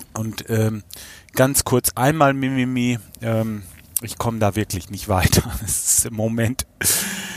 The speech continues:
so viel anderes. Die Leute, die rennen mir die Bude ein mit Arbeit und, ähm, das ist auch wirklich, wirklich gut so. Äh, da mag ich jetzt nicht drüber meckern. Ein bisschen blöd ist es bloß. Und jetzt geht das Mimimi eben los, ähm,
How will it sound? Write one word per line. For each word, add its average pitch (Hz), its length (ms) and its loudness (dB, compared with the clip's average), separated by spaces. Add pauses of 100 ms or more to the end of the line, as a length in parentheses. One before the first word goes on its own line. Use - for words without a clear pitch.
(120)
so 123 340 4
viel 156 280 -6
anderes. 143 520 0
Die 123 120 -2
Leute, 135 400 4
die 131 260 -2
rennen 127 340 0
mir 135 140 0
die 131 100 -6
Bude 143 440 0
ein 120 280 0
mit 117 220 0
Arbeit 123 560 2
und, 110 480 -4
ähm, 113 380 0
das 117 200 6
ist - 280 2 (320)
auch 135 220 4 (200)
wirklich, 151 640 0
wirklich 113 720 -2
gut 131 200 -2
so. 104 360 2 (420)
Äh, 113 380 4
da 107 100 6
mag 117 320 6
ich - 140 -6
jetzt - 240 2
nicht 139 180 -2
drüber 95 280 0
meckern. 113 400 2 (360)
Ein 151 80 -12
bisschen 190 400 0
blöd 175 300 4
ist 175 160 0
es 175 120 0
bloß. 156 440 2 (600)
Und 135 120 -2
jetzt 131 180 2
geht 135 180 0
das 120 140 4
Mimimi 127 440 2
eben 120 280 0
los, 120 420 6
ähm, 110 340 2